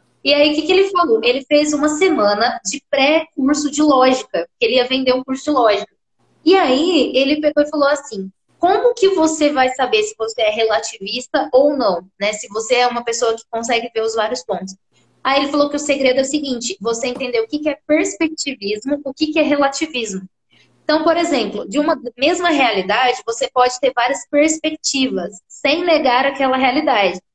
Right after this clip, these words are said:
Então, por exemplo, aquela velha história que tem um número no chão e tá escrito seis, um vê o seis e o outro vê o nove. Porque isso pode ser depreendido, entendeu?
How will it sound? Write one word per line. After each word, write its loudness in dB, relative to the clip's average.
Então, -4
por 2
exemplo, 2
aquela 2
velha 0
história 2
que -12
tem -4
um -8
número -4
no -10
chão -2
e -8
tá -8
escrito -6
seis, 0
um 0
vê 4
o 2
seis 0
e 0
o 0
outro 0
vê 0
o 4
nove. 2
Porque 2
isso 2
pode 2
ser 2
depreendido, 0
entendeu? 0